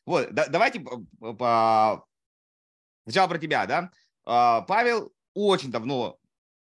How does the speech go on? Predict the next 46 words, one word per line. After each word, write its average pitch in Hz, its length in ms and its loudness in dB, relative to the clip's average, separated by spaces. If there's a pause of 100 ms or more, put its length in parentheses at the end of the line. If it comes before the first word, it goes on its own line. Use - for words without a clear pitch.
в, 110 560 2
в 92 60 -18
предпринимательстве 175 640 -4
с 143 40 -8
девяносто 170 340 -6
первого 135 240 0
года, 104 260 -4
да? 104 560 -2
Э, 101 120 -2
это, 131 280 -4
это, 143 200 -4
ребят, 147 320 -2
многие, 175 340 -4
я 180 140 0
думаю, 170 280 -6
не 160 120 -2
родились 143 340 -2
в 107 60 -10
этот 104 200 -6
момент, 156 320 -2 (140)
<laughs> - 160 -18
кто 190 140 0
нас 143 200 -2
смотрит. 127 460 -6 (540)
А, 95 420 0 (360)
очень 190 280 2
много 175 180 0
регалий, 185 320 0
я 156 100 0
сейчас 156 180 -8
не 165 80 -8
буду 180 180 -8
все 160 160 -4
их 151 60 -8
перечислять, 147 520 -2
они 131 120 -2
написаны 131 440 -4
у - 20 -4
меня, 120 220 0
а, 92 840 0
в, 95 240 -2
в - 80 -18
Telegram-канале, 113 680 -2
в - 40 -10
посте, 180 280 -4
в 170 120 -10